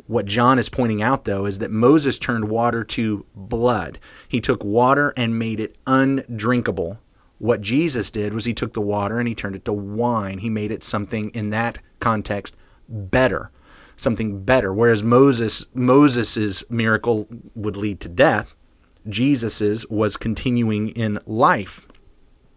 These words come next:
And it, and it allowed for their celebration at that wedding feast, which ties back to John chapter one, where John was pointing out that a greater than Moses is here.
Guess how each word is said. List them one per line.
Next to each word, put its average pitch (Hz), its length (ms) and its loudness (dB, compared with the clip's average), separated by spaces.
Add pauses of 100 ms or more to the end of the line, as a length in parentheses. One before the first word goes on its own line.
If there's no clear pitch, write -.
(220)
And 110 160 0
it, 107 120 -6
and 117 100 0
it 110 80 0
allowed 107 360 4
for 113 140 -4
their 104 160 0
celebration 113 680 2
at 104 140 -4
that 107 180 -2
wedding 120 320 6
feast, 92 380 -10 (880)
which - 180 4
ties 127 220 4
back 110 220 -2
to 113 80 -6
John 107 280 0
chapter 101 320 -2
one, 110 320 2
where 104 140 0
John 107 320 0
was 101 120 -4
pointing 104 300 -4
out 113 220 0
that 104 160 0
a 101 160 0 (300)
greater 113 520 2
than 101 220 -4
Moses 107 640 0
is - 180 -6
here. 139 340 -6